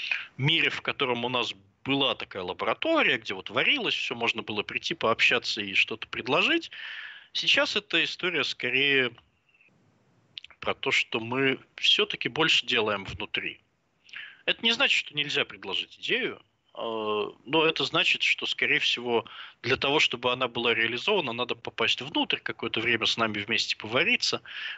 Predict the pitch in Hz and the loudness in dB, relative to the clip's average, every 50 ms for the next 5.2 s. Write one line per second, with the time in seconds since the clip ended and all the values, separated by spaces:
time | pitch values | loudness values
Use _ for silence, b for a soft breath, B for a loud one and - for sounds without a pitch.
0 | B _ - 127 113 113 117 113 120 175 220 196 - - - - - - 92 110 | B _ 0 2 4 4 2 2 2 2 2 2 2 0 0 2 0 0 0 -2
1 | 107 101 98 95 95 90 85 - - _ _ _ - 101 107 120 113 - - - | -2 -2 -2 -2 -4 -6 -8 -10 -16 _ _ _ -14 -6 -4 -2 0 2 2 4
2 | 120 - - - 113 110 104 - - 120 113 - - 107 98 98 - - 104 110 | 2 0 -2 -4 -4 -4 -4 -2 0 2 2 2 2 0 -4 -10 -6 -4 -4 -4
3 | - 120 110 - - - 98 92 101 110 - - - 233 233 190 - - 110 101 | -2 -4 -6 -6 -6 -6 -4 -4 -2 -2 -2 0 2 2 2 2 2 0 0 2
4 | - - - - 143 170 139 110 127 - - - - - - 147 160 139 107 98 | 0 -2 -2 -2 -4 -2 -2 -4 -6 -8 -6 -6 -4 0 2 2 2 2 2 2
5 | 98 104 120 135 | 4 4 4 2